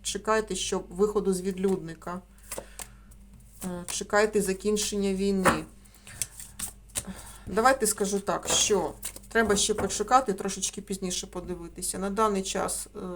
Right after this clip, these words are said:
то поки що не видно, а все одно я вважаю, що Крим буде все одно Україна. Або щось окреме.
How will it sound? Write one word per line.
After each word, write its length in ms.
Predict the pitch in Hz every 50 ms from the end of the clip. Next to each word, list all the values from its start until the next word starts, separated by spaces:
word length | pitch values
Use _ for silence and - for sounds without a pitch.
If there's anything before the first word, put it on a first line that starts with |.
| 175 175 -
то 140 | - 185 180
поки 300 | 180 - 190 185 - 185
що 240 | - - - 196 185 180 - -
не 280 | 185 185 185 180 185 190
видно, 520 | 185 208 247 269 254 214 185 175 175 185 - - - - - - - - -
а 420 | - - 185 196 190 190 185 190 - - -
все 280 | 190 185 - - 220 214
одно 300 | 208 208 196 190 185 180
я 140 | 175 170
вважаю, 380 | 170 180 180 180 185 180 175 175
що 180 | 180 - - -
Крим 340 | - 220 226 240 247 233 - -
буде 440 | - 180 170 180 190 190 196 190 - - -
все 220 | - - - 185
одно 300 | 175 175 175 175 180 196
Україна. 840 | 208 202 - 190 185 - - 202 190 180 165 - - - - - 196 - - - - - - - - -
Або 320 | - 214 220 240 262 269 262
щось 440 | - - 185 202 220 214 - - - - - - - -
окреме. 500 | - 185 - - 185 170 165 165 165 180